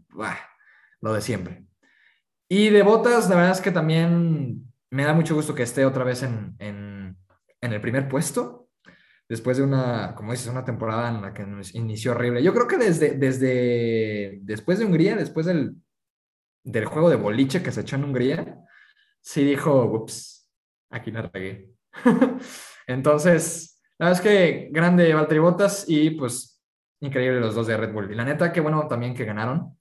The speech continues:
con esa livery que, especial hacia, hacia Honda. La verdad es que muy buen detallito ahí.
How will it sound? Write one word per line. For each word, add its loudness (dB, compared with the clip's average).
con -6
esa -4
livery -2
que, -6
especial -10
hacia, -10
hacia -8
Honda. -8
La -4
verdad -8
es -16
que -10
muy 4
buen 6
detallito 4
ahí. -4